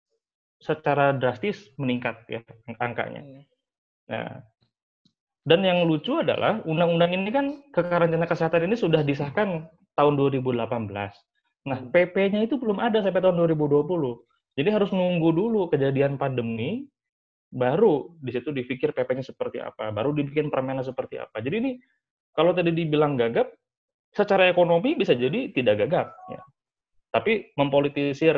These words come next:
Speaker 1: kejadian ini sehingga tetap mengamankan ekonomi, bahasanya kan seperti itu. Tapi di dalam konteks politik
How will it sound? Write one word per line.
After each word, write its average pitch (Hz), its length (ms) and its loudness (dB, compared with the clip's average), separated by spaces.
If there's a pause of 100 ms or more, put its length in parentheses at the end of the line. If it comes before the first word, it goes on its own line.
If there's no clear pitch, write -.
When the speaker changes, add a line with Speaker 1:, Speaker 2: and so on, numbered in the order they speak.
Speaker 1:
kejadian 120 400 2
ini 175 480 -8 (320)
sehingga 117 240 -2
tetap 190 340 0
mengamankan 127 600 -2
ekonomi, 127 320 0
bahasanya 127 480 -2
kan 170 80 -8
seperti 113 320 -8
itu. 110 160 -12 (400)
Tapi 202 240 0
di - 20 2
dalam 165 380 2 (180)
konteks 156 380 -2
politik 131 560 -2